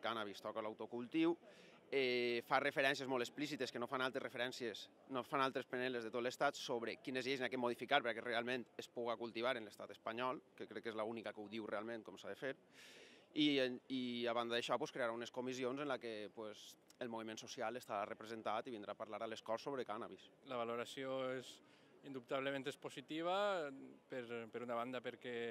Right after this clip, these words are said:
Speaker 2: efectivament s'obri, diríem, es trenca el gel i s'obri una porta a, a iniciar un debat que enteníem que era necessari i que era inevitable,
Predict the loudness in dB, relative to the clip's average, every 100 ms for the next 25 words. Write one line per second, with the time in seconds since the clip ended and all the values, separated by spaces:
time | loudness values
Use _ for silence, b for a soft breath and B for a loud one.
0 | -6 B B B -16 -10 -4 2 2 2
1 | -2 0 -2 -2 -4 -4 -6 -6 -6 -6
2 | -8 -4 -2 0 -2 2 4 4 2 -2
3 | -4 -4 -4 -4 -4 -2 -4 -2 -2 -2
4 | -2 -2 -4 -6 -6 -6 -2 0 0 -2
5 | B B B B -12 -8 -6 -4 -4 -2
6 | -2 -2 -2 -6 -4 0 0 0 0 -2
7 | -4 -4 -2 -2 -4 -4 -2 -2 -2